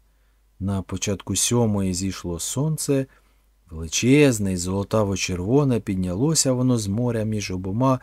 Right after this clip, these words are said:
Лерінськими островами. На небі не було жодної хмаринки, починався яскравий весняний день. Антуан Ріші, кімната якого виходила вікуном на північ, прокинувся о сьомій.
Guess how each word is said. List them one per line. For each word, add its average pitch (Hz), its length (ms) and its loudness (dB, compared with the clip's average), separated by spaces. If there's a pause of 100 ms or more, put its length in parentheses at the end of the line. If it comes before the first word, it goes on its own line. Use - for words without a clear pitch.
(340)
Лерінськими 95 680 -2
островами. 92 720 -4 (600)
На 104 140 0
небі 131 300 4
не 127 120 4
було 123 260 2
жодної 139 440 0
хмаринки, 110 720 -4 (380)
починався 95 560 -4
яскравий 120 680 -2
весняний 90 680 -6
день. 76 360 -12 (1300)
Антуан 226 460 4
Ріші, 139 460 2
кімната 131 520 0
якого 120 340 4
виходила 117 580 4
вікуном 113 560 0
на 90 120 -4
північ, 156 600 0 (400)
прокинувся 113 640 -2
о 110 100 2
сьомій. 78 520 -4